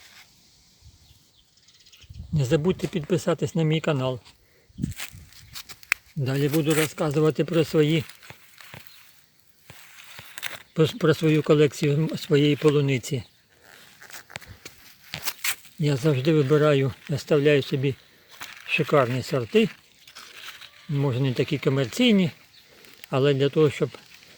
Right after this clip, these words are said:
посмакувати, я завжди заводжу собі шикарні сорти. Базар я ягоду майже не продаю. Те, що ми з-, з-, зберемо, ми самі використаємо,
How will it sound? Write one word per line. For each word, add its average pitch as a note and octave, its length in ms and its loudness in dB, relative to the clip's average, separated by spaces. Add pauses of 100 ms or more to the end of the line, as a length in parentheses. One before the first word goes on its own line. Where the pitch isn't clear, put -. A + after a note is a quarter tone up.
посмакувати, D#3 840 0 (960)
я C#3 120 -4
завжди C#3 360 0
заводжу C#3+ 420 0
собі C3+ 340 0 (1300)
шикарні A#2 580 0
сорти. C#3 480 0 (920)
Базар C#3+ 360 4
я B2 220 0 (100)
ягоду C3 480 0 (540)
майже A#2+ 260 -2
не B2+ 120 -2
продаю. A#2+ 500 -4 (720)
Те, D3+ 140 0
що - 160 -6
ми C3 140 -2
з-, D3+ 200 -6
з-, D#3 240 -6
зберемо, D#3 500 2 (140)
ми C#3 120 -4
самі C3 260 -2
використаємо, D3 800 0